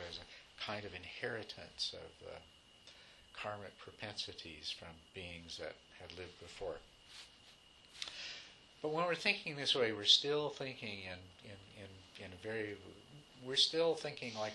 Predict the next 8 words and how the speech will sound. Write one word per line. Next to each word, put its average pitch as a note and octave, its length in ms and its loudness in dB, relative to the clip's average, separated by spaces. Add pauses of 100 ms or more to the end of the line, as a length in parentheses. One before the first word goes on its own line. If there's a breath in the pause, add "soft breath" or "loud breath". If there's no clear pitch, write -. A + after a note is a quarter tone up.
(100)
these F#2+ 220 -8 (460 loud breath)
pre-Buddhist A2+ 680 0 (160)
Brahmanical G2 840 -4 (260)
people - 360 -8 (120)
to E2+ 80 -6
a D#2+ 40 -4
large D#2 400 -2
degree. - 320 -12